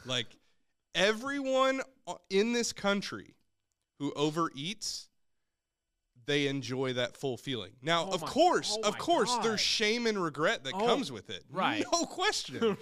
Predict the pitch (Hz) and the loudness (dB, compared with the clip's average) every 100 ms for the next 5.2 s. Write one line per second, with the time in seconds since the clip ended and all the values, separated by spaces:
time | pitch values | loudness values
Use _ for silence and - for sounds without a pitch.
0 | 277 233 247 214 320 247 311 294 - 175 | -6 0 4 6 6 4 2 2 2 -6
1 | 123 - 240 254 254 254 240 233 - - | -6 0 6 6 6 2 4 2 -2 -18
2 | - 180 196 147 139 170 226 233 240 285 | -4 2 2 2 0 0 4 4 4 0
3 | 269 _ _ 156 156 156 170 156 135 110 | -6 _ _ 0 2 4 0 -2 -2 -4
4 | - _ _ _ _ _ _ 113 120 156 | -14 _ _ _ _ _ _ -10 0 2
5 | 202 | 2